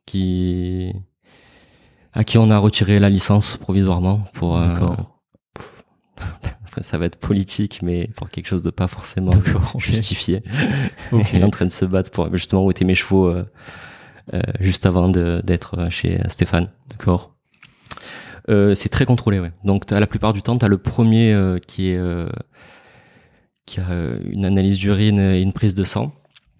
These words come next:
Speaker 1: Et puis après, un autre, euh, tiré au sort dans la course. Après, t'as deux chevaux, euh, deux chevaux par course qui sont contrôlés. Antidopage.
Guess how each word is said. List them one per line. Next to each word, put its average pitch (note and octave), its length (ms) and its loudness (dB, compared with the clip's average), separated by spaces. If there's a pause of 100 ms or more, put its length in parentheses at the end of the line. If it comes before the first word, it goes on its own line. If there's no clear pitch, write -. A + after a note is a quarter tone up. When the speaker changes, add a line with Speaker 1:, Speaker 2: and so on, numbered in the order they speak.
(140)
Speaker 1:
Et A2 100 -4
puis - 180 -6
après, G#2+ 420 2
un G#2+ 140 4
autre, G2+ 320 0
euh, F#2 320 0
tiré F2+ 460 0
au F2 180 0
sort E2+ 300 -4
dans F#2 80 0
la E2+ 80 2
course. - 320 -12 (180)
Après, - 220 -6
t'as E2+ 260 0
deux F#2 160 2
chevaux, F2+ 460 2
euh, E2+ 80 -2 (160)
deux G2 100 4
chevaux - 220 -4
par E2+ 180 -6
course - 220 -12
qui - 80 -12
sont - 120 -2
contrôlés. F2 360 -4 (280)
Antidopage. F2 560 0